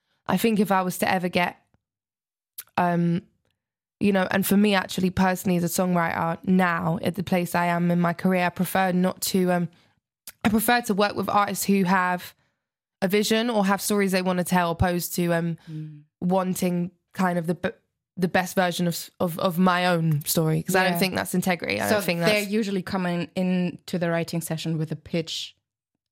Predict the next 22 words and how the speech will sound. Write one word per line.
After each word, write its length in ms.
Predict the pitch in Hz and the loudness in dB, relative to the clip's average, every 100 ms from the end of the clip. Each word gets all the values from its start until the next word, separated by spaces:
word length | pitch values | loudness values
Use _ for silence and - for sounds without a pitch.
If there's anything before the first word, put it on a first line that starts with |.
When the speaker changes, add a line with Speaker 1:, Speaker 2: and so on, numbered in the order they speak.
| _ - | _ -6
Speaker 2:
of, 400 | 170 156 - - _ - | -6 -6 -14 -20 _ -6
of 160 | 175 | -4
a 40 | 170 | -4
topic 360 | - 170 165 | -4 -6 -6
they 120 | - 180 | -6 -4
wanna, 400 | 170 175 175 - 175 | -4 -4 -4 -8 -6
like, 240 | 175 170 | -6 -4
write 180 | 90 175 | -6 -4
about. 280 | 180 196 - - - _ - | -4 -4 -6 -14 -20 _ 2
Speaker 1:
Yeah, 180 | 285 269 | 2 4
I 160 | 262 302 | 2 2
prefer 480 | 294 262 262 254 | -2 0 2 4
that. 280 | 208 170 175 - | 2 0 -2 2
I 180 | 220 | 2
Speaker 2:
Yeah. 80 | 247 | 2
Speaker 1:
prefer, 840 | - 240 - 233 226 226 220 220 220 - _ _ _ _ | 0 -2 2 2 4 4 4 2 -2 -12 _ _ _ _
you 120 | 220 | 0
know, 400 | 220 196 190 202 - | 2 2 0 -2 -2
this 280 | 208 240 240 | -2 0 0
is, 220 | 214 - | -4 -4
this 260 | 208 247 247 | -2 0 0
is 380 | 247 208 - - | -2 -2 -6 -16